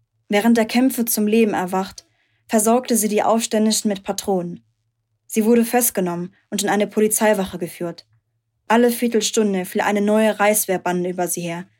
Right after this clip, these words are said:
schlug mit Gummiknüppeln auf sie ein und schrie:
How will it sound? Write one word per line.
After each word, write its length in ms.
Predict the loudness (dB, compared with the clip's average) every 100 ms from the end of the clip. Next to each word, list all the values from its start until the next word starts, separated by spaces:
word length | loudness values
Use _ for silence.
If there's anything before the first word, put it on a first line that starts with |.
| _ _
schlug 400 | -2 2 2 0
mit 160 | -4 2
Gummiknüppeln 640 | 4 4 2 -2 -2 -2
auf 180 | -2 -2
sie 180 | -4 0
ein 300 | 2 0 -2
und 160 | -4
schrie: 400 | -2 0 0 -2